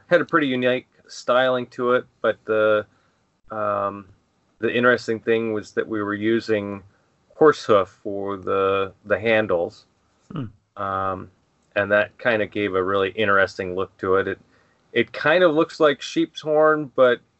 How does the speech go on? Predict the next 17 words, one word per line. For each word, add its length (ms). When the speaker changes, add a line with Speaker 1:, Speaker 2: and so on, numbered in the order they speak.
Speaker 1:
it's 240
more 200
unique 540
and 140
has 540
a 40
little 160
bit, 160
uh, 340
more 220
defined 500
grain 640
and 120
more 280
unique 520
colors. 600
Um, 500